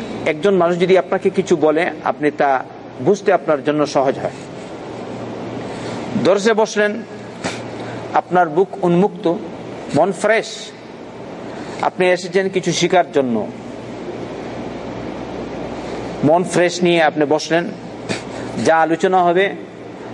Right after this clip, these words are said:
তা আপনি বুঝতে পারবেন সহজে। আর যদি মন হয় সংকীর্ণ, মন যদি চিন্তিত থাকে, ব্যথিত থাকে,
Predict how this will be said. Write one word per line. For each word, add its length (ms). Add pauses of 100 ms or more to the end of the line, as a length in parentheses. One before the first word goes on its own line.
(120)
তা 120
আপনি 420 (240)
বুঝতে 280
পারবেন 280
সহজে। 360 (2750)
আর 120
যদি 240
মন 200
হয় 180
সংকীর্ণ, 600 (1400)
মন 440 (540)
যদি 320
চিন্তিত 380
থাকে, 340
ব্যথিত 380
থাকে, 360